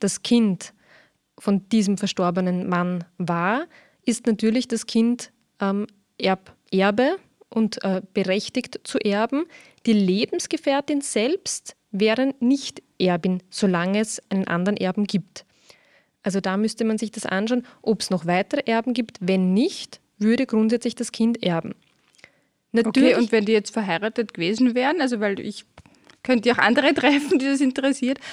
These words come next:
Speaker 2: Also wenn man verheiratet ist, was ist dann?
Speaker 1: Genau, also dann würde neben einem Kind, weiteren Kindern auch die Ehefrau zum Zug kommen. Die Ehefrau,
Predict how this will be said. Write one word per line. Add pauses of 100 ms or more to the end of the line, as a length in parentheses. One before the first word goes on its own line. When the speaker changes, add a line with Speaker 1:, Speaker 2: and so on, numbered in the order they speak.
(120)
Speaker 2:
Also
wenn
man
verheiratet
ist,
was
ist
dann? (520)
Speaker 1:
Genau,
also
dann
würde
neben (340)
einem
Kind,
weiteren
Kindern (360)
auch
die
Ehefrau
zum
Zug
kommen. (480)
Die
Ehefrau,